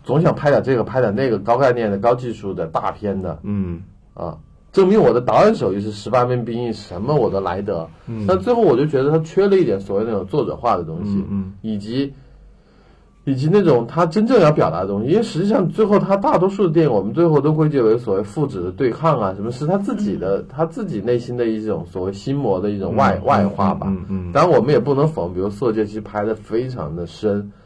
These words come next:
Speaker 1: 甚至可以说非常反动了。
Speaker 2: 嗯。
Speaker 1: 也已经到了那种欧洲优质的文艺电影的那种级别了。
Speaker 2: 嗯。
Speaker 1: 但，但是毕竟，好像他好像在这种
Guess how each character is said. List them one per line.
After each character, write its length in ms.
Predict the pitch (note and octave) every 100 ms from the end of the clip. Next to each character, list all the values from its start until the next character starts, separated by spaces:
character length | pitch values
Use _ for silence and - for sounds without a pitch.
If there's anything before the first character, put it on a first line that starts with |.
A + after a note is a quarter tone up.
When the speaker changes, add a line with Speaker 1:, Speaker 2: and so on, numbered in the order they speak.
| -
Speaker 1:
甚 140 | A#2+
至 80 | A#2+
可 80 | B2
以 40 |
说 80 | G#2
非 140 | G#2 A#2+
常 140 | B2+
反 220 | - - -
动 240 | G#2+ F#2+
了。 80 | D#2+ -
Speaker 2:
嗯。 400 | G2 F#2+ E2+ D#2 -
Speaker 1:
也 280 | A2 G#2 G2+
已 160 | B2+
经 180 | A2+ C#3+
到 180 | F3 C#3
了 100 | G#2+
那 120 | A2+
种 260 | G2 E2 D#2
欧 200 | - C3+
洲 340 | C#3+ D3 D3 -
优 200 | C3+ E3
质 180 | F#3+ D3+
的 260 | G2+ E2 -
文 200 | F2+ F#2+
艺 100 | B2+
电 200 | C3 A2+
影 80 | F2
的 120 | D2+
那 100 | G2
种 140 | F#2+ E2
级 260 | - F2 B2
别 160 | G#2
了。 280 | C#2 C#2 - -
Speaker 2:
嗯。 280 | G2+ F#2+ F#2 - - -
Speaker 1:
但， 220 | F#3+ G3 - -
但 100 | G3+
是 100 | G3+
毕 260 | G3+ A#3+
竟， 280 | G3 C4 D3+ - - - - - - - - - - -
好 140 | - A2
像 180 | C#3+
他 220 | D3 D#3 D3
好 180 | A#2
像 420 | G2+ B2+ A#2 G2+ G2+
在 300 | D3+ A#2+ G#2
这 160 | A#2+
种 320 | G#2 F2 E2